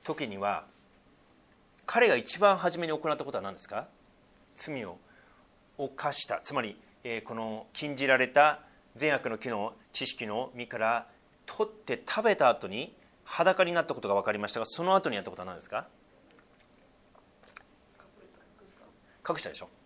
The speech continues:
イチジクの木の葉で、あれはあの、あの地域では一番大きな葉っぱなんですね。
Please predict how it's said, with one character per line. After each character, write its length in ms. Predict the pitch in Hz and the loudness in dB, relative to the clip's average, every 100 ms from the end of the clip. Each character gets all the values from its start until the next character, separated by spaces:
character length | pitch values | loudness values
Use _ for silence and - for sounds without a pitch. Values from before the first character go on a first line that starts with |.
| _ - - - - - | _ -10 -10 -12 -16 -8
イ 100 | 170 | -4
チ 160 | 208 | -2
ジ 80 | 208 | -2
ク 120 | - 165 | -4 0
の 280 | 165 117 - | 0 0 -6
木 160 | - | -6
の 280 | 135 143 - | -2 -2 -2
葉 240 | - - 113 | -6 -4 -2
で、 420 | 127 147 98 - - | 2 2 0 -8 -18
あ 60 | 117 | -10
れ 80 | 117 | -6
は 80 | 120 | -4
あ 40 | |
の、 240 | 113 110 - - | -4 -6 -12 -4
あ 120 | 120 | 0
の 140 | 135 139 | 0 0
地 160 | - | -6
域 120 | 139 110 | -6 -6
で 60 | |
は 80 | 92 | -6
一 160 | 95 127 | -4 -4
番 120 | 123 | -4
大 60 | |
き 100 | 117 | -6
な 100 | 98 | -10
葉 120 | - - | -10 -8
っ 40 | |
ぱ 280 | - 98 92 | -4 -2 -2
な 80 | 104 | -6
ん 60 | 92 | -12
で 40 | |
す 140 | - 139 | -10 -6
ね。 160 | 120 | -6